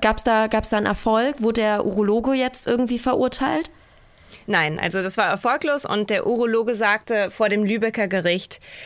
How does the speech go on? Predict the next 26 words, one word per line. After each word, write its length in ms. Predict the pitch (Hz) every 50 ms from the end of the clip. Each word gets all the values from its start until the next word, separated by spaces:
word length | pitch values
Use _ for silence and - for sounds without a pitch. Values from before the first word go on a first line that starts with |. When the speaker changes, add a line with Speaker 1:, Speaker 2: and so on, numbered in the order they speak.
| - - -
Speaker 2:
in 160 | - 180 175
Anführungszeichen, 720 | 135 190 190 208 185 185 - - 175 170 185 202 185 - - - _ _
„Ich 160 | - 156 -
war 140 | 202 208 220
der 100 | 220 208
Meinung 400 | 202 185 180 196 226 247 233 -
als 180 | - 202 -
Mediziner, 600 | 220 202 202 202 185 - - 175 165 165 160 156
die 140 | - - 165
Kastration 640 | - 208 196 - - - 190 - - - 220 220 202
eines 260 | - 190 196 196 196
Mannes 340 | - 156 143 147 151 160 160 -
in 200 | 165 165 160 160
so 260 | - 170 190 220 247
jungen 340 | 233 208 202 202 208 208 190
Jahren 360 | 170 156 151 170 160 165 165
sei 140 | 156 160 147
nicht 240 | 151 160 185 185 -
zu 100 | - 180
vertreten. 600 | - 175 156 - - 156 135 127 - 135 143 156 - - - - -
Ich 160 | - 175 151
musste 400 | 190 190 220 254 - - 254 233
dem 180 | 208 226 220 208
Mann 200 | 175 156 160 165
einfach 380 | - - 147 - 156 160 - -
helfen.“ 360 | 123 117 123 - - -